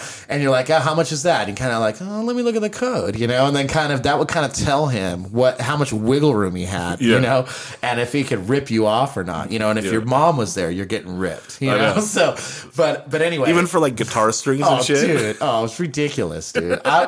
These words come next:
Speaker 1: I won't even tell you about some of the trades that I made. Like, I regret so hard, you know?
Speaker 2: Yeah.
Speaker 1: Like, bad shit. They,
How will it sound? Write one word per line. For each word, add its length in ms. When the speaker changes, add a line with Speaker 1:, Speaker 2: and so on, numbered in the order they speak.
Speaker 1:
I 160
won't 140
even 160
tell 200
you 80
about 220
some 120
of 60
the 80
trades 400
that 140
I 100
made. 260
Like, 140
I 60
regret 400
so 240
hard, 320
you 100
know? 140
Speaker 2:
Yeah. 60
Speaker 1:
Like, 260
bad 320
shit. 320
They, 220